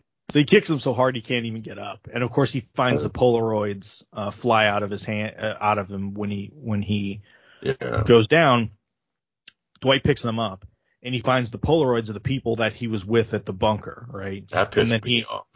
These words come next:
Speaker 1: Yeah, and then he knows that, you know, 'cause he saw the photos at Strand's place of all the people they're tracking that are dead.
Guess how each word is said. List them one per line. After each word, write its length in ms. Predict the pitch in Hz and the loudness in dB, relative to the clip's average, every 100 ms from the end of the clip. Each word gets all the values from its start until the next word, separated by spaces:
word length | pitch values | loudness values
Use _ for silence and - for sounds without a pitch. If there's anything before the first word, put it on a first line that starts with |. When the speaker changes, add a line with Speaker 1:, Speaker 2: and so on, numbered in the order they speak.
| - - - - - | -10 -10 -10 -20 -10
Speaker 1:
Yeah, 260 | 120 101 113 | -4 -4 -2
and 120 | 117 | 0
then 340 | 120 117 107 | 2 2 -2
he 220 | 107 131 127 | -4 -2 2
knows 420 | 120 117 107 92 | 4 4 2 -2
that, 260 | 101 98 101 _ _ _ _ _ | -4 -4 -10 _ _ _ _ _
you 120 | 123 | -4
know, 100 | 110 104 | -2 -2
'cause 120 | 107 | -2
he 80 | 101 | 0
saw 220 | 123 101 | 2 2
the 80 | 104 | 0
photos 500 | - 110 104 98 95 | 0 2 2 -2 -6
at 80 | - | -2
Strand's 320 | 220 226 165 | 2 2 2
place 280 | 117 113 107 | 2 2 0
of 80 | |
all 100 | 104 | -2
the 60 | 101 | -2
people 220 | - 110 | -4 -8
they're 120 | 110 104 | -4 -4
tracking 440 | - 98 92 101 | 0 -2 -2 -4
that 100 | 95 | -4
are 80 | 90 | -6
dead. 460 | 98 156 151 107 | 0 4 4 2